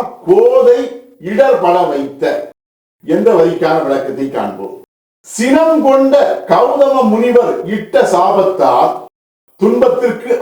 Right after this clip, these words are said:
ஆளான அவரது மனைவியான அகலிகை என்னும் பெண்ணானவள் தனது சொந்த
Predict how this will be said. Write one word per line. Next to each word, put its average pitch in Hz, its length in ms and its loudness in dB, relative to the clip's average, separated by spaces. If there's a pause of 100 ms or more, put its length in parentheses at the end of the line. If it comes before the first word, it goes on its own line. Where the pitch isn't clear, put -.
ஆளான 214 520 2 (140)
அவரது 196 420 2
மனைவியான 214 720 0 (520)
அகலிகை 262 580 2
என்னும் 214 360 2 (420)
பெண்ணானவள் 190 720 2 (500)
தனது 202 380 2
சொந்த 269 400 0